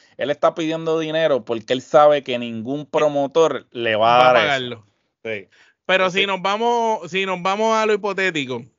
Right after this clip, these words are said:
Speaker 2: si este tipo hubiera noqueado a Triple G y toda-, y sus últimas peleas, ponle que esta hubiera barrido con el chamaco antes del cuarto, pues ya tú decías, "Coño, el tipo viene con, con un bagaje, el tipo noqueó a toda esta gente, el tipo está duro".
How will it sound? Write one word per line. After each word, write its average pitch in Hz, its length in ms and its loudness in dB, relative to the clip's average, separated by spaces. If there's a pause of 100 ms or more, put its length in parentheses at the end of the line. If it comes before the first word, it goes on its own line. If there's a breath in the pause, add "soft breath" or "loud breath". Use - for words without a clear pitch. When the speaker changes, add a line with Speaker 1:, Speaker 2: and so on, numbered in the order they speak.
(840)
Speaker 2:
si 190 200 -2
este 233 220 0
tipo 240 220 -2
hubiera 220 300 4
noqueado 214 560 0 (320)
a 180 120 0
Triple 180 380 -4
G 160 400 -6 (340)
y 170 120 -8
toda-, 185 300 2
y 175 140 -4
sus 185 100 0
últimas 196 400 -4
peleas, 220 360 0
ponle 180 240 -2
que 196 240 -4
esta 196 200 -4
hubiera 160 280 4
barrido 175 380 2
con 175 140 -2
el 160 100 -8
chamaco 165 400 -2
antes 160 260 -8
del 165 180 -8
cuarto, 151 540 -2 (840)
pues 175 180 0
ya 190 240 0
tú 262 320 -4 (380)
decías, 180 400 -2
"Coño, 226 340 -2
el 143 120 -10
tipo 165 280 -6
viene 226 240 -2
con, 151 680 -8
con 160 160 -2
un 151 140 -8
bagaje, 190 400 0
el 160 80 -6
tipo 160 220 -8
noqueó 202 520 0
a 180 100 2
toda 190 100 -6
esta 180 180 -6
gente, 185 260 -4
el 147 60 -8
tipo 156 260 -2
está - 600 -2
duro". 185 460 4